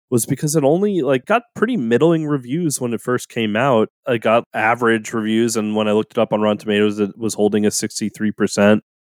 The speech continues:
And I remember just being like, "Oh, okay, I guess it's just another stale jump scare fest horror movie."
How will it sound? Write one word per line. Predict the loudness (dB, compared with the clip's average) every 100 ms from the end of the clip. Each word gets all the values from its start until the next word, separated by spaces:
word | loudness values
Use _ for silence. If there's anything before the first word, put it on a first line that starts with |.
| -4
And | 0
I | 2
remember | 2 2 2 2 0
just | -4 -6
being | -2 0
like, | 2
"Oh, | 2
okay, | 2 0 2
I |
guess | 0 -2
it's | -6
just | -6 -8 _ _ _
another | -6 -2 0 0
stale | 0 0 4 4 2
jump | -2 -4 -4
scare | -4 -2 0
fest | 0 -2 -4 -2
horror | 0
movie." | 2 0 -2